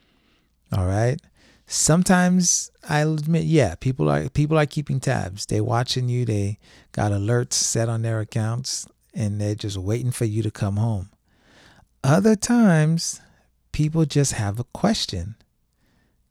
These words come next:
Other times, it isn't keeping tabs. It's a genuine question. Now, starting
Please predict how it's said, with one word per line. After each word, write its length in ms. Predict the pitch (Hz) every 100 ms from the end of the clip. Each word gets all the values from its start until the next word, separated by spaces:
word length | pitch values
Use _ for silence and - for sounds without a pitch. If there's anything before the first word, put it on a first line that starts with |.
| _ -
Other 280 | 127 151 175
times, 460 | 175 170 170 165
it 180 | - 139
isn't 420 | 165 165 165 170 - _ _ _ _ _ -
keeping 360 | - 147 139 127
tabs. 480 | 156 147 113 90
It's 160 | 110 -
a 160 | 110 104
genuine 720 | 107 - 123 143 139 131 127
question. 640 | - 180 - - 87 87 _ - - - 147
Now, 340 | 151 135 131 _ _ _ _ _ _ _ _ _ -
starting 500 | - 165 180 190